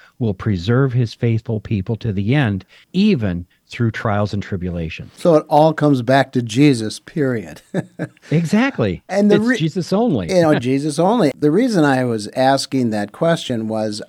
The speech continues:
Speaker 2: I have made a career of asking one question, and I ask it all the time. What is missing? And, and in this case, the question perhaps would be, "Am I faithful?"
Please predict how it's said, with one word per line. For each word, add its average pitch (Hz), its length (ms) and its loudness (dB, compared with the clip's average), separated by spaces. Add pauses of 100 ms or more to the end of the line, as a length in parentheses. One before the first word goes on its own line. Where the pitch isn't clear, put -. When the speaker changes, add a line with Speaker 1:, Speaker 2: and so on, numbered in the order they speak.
(100)
Speaker 2:
I 190 200 4
have 196 260 4
made 135 320 4
a 123 80 0
career 131 460 0
of 110 120 -6
asking 127 640 -2
one 135 240 2
question, 110 480 -6 (260)
and 151 160 0
I 156 120 0
ask 175 360 -2
it 160 80 2
all 135 180 2
the 135 80 -2
time. 135 440 -4 (180)
What 147 440 2
is 160 220 0
missing? 170 640 0 (240)
And, 156 320 6
and 151 220 6
in 131 160 4
this 240 240 4
case, 120 640 0
the 131 240 -2
question 143 640 2 (100)
perhaps 127 640 -2
would 156 240 0
be, 110 440 -2 (380)
"Am 214 300 4
I 202 240 0
faithful?" 220 1040 -2